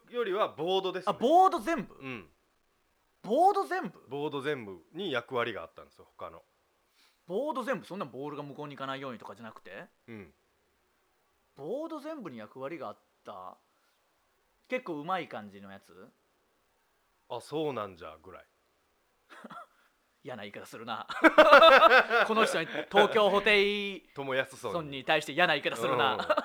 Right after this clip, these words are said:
Speaker 2: <laughs> えー、なんだろうな。ちょっと考えてみるか。ボール。
Speaker 1: わから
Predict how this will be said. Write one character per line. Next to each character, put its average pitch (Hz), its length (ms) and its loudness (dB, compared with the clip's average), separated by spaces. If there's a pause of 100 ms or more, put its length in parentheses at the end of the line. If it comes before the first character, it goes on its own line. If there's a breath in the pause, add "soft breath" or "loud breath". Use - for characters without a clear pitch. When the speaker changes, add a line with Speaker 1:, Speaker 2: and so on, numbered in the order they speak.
(120)
Speaker 2:
<laughs> - 320 -20
え 226 320 0
ー、 220 40 -2
な 233 140 4
ん 269 60 -4
だ 277 80 4
ろ 226 140 6
う - 20 -2
な。 135 560 -2
ち 147 60 -16
ょ - 20 -20
っ - 20 -20
と - 80 -20
考 165 140 -4 (100)
え 175 60 -4
て - 80 -20
み 123 80 -16
る 117 80 -18
か。 104 260 -14 (1000)
ボ 220 320 0
ー 233 320 -6
ル。 170 60 -20 (840)
Speaker 1:
わ 143 180 -12
か 208 300 -10
ら 214 240 -2